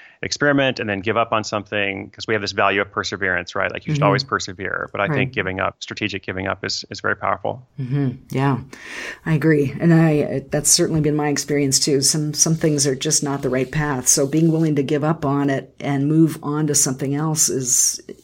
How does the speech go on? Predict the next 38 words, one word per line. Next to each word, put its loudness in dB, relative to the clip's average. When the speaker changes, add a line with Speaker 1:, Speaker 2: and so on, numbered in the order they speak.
Speaker 2:
as 2
important 0
as -4
persevering 0
when 0
it 2
is 2
the -2
right -4
thing. -6
So, -8
Speaker 1:
Yep. -2
Speaker 2:
yeah. -4
Speaker 1:
'Cause -6
life 2
is -10
short. 0
Speaker 2:
Yeah. 4
Speaker 1:
So 2
what 0
are 0
you 2
gonna 0
do, -8
right? -6
Speaker 2:
<laughs> -10
Right, 0
right. -2
Well, 6
Chris, 2
thanks 2
so 4
much 2
for 4
joining 4
us 2
today. 6
I, 0